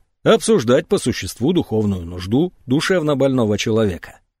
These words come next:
Естественно, логотерапия не призвана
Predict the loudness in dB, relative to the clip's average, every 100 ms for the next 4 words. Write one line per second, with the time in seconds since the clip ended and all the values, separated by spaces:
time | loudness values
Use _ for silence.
0 | _ _ -4 0 0 2 0 2 4 4
1 | 4 4 2 2 0 0 2 4 2 2
2 | -2 0 0 0 2 0 -2 -8